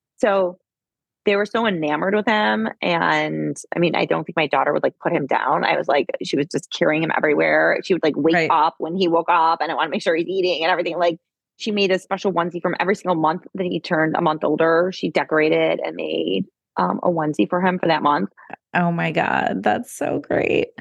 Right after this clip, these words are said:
Speaker 1: Yes. So he is very fortunate child that he is, like, literally the center of, like, he's got, like,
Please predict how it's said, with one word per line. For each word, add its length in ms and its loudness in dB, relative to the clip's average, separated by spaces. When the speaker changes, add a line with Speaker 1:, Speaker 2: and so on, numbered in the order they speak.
Speaker 1:
Yes. 420 0
So 380 2
he 560 2
is 100 2
very 540 2
fortunate 420 -4
child 340 0
that 80 0
he 120 -6
is, 120 -2
like, 220 -2
literally 640 2
the 120 0
center 460 0
of, 100 0
like, 200 2
he's 200 -4
got, 160 0
like, 200 0